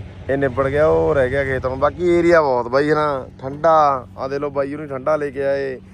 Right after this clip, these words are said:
ਨਾਲੇ ਚਾਹ ਲਿਆਤੀ, ਰੋਟੀ ਪਾਣੀ। ਮੈਂ ਕਹਿੰਦਾ ਵੀ ਇੱਕ ਪੈਸੇ ਦੀ ਵੀ ਕੋਈ ਦਿੱਕਤ ਨਹੀਂ ਹੈਗੀ, ਵਧੀਆ ਨਜ਼ਾਰੇ ਬੰਨੇ ਪਏ ਆ। ਬਸ ਥੋੜ੍ਹੀ ਟਰਾਲੀਆਂ ਦੀ ਕਮੀ ਆ। ਇਹ ਵੀਰ ਨੇ ਤਾਂ ਪਹਿਲਾਂ ਹੀ ਟਰਾਲੀਆਂ ਆਪਣੀਆਂ ਕਰ ਲਈਆਂ, ਉਹ ਖੜੀ ਆ ਇੱਕ ਟਰਾਲੀ ਵੀ।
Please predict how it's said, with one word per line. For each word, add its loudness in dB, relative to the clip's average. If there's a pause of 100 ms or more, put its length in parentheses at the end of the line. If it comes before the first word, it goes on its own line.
(360)
ਨਾਲੇ 2
ਚਾਹ 4
ਲਿਆਤੀ, 0
ਰੋਟੀ -10
ਪਾਣੀ। -12
ਮੈਂ -12
ਕਹਿੰਦਾ -12
ਵੀ -10
ਇੱਕ -12
ਪੈਸੇ -6
ਦੀ -10
ਵੀ -10
ਕੋਈ -8
ਦਿੱਕਤ -6
ਨਹੀਂ -10
ਹੈਗੀ, -12 (1000)
ਵਧੀਆ 2
ਨਜ਼ਾਰੇ 4
ਬੰਨੇ -2
ਪਏ -2
ਆ। -12 (1500)
ਬਸ 2
ਥੋੜ੍ਹੀ -4
ਟਰਾਲੀਆਂ -2
ਦੀ -6
ਕਮੀ -6
ਆ। -2 (360)
ਇਹ -6
ਵੀਰ -6
ਨੇ -2
ਤਾਂ 0
ਪਹਿਲਾਂ 0
ਹੀ 0
ਟਰਾਲੀਆਂ 2
ਆਪਣੀਆਂ -2 (520)
ਕਰ -6
ਲਈਆਂ, -12
ਉਹ -10
ਖੜੀ -16
ਆ -16
ਇੱਕ -14 (120)
ਟਰਾਲੀ -14
ਵੀ। -16